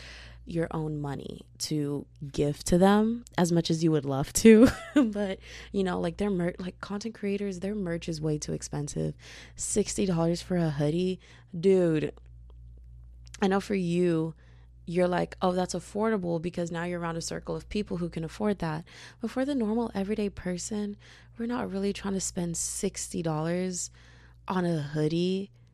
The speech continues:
that's not designer, love. Like, "You're just someone I love to watch." So, like, that was,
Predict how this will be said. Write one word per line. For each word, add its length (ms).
that's 260
not 240
designer, 560
love. 520
Like, 460
"You're 80
just 240
someone 300
I 80
love 280
to 120
watch." 380
So, 120
like, 200
that 200
was, 260